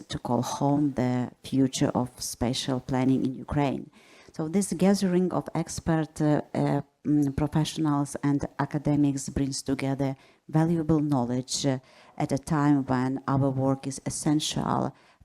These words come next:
for rebuilding, uh, the place, uh, many once called home.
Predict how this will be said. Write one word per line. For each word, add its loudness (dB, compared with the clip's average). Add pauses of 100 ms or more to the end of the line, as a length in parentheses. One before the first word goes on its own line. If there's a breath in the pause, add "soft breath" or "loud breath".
for 0
rebuilding, 0
uh, 0
the 2
place, -4
uh, 0 (320 soft breath)
many 4
once -2
called -4
home. -2